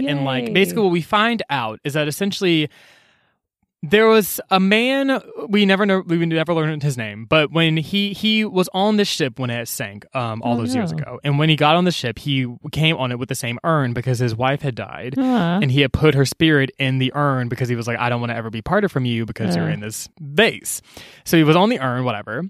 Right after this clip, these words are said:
Speaker 1: And so the ship sinks. Everyone, obviously, most, everyone dies. And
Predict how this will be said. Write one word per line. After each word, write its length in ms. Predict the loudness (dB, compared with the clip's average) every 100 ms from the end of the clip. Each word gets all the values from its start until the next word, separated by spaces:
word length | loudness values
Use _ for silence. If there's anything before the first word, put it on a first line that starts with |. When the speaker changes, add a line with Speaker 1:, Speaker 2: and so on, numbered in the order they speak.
| -6
Speaker 1:
And 100 | -4
so 100 | 2
the 120 | 2 2
ship 180 | 0
sinks. 400 | -2 -8 -10 -12 -6
Everyone, 480 | -4 -2 -2 -2 -4
obviously, 400 | -6 -6 -6 -6
most, 320 | 0 0 0 -4
everyone 280 | -2 0 0
dies. 360 | -2 -6 -10 -4
And 460 | 2 2 2 0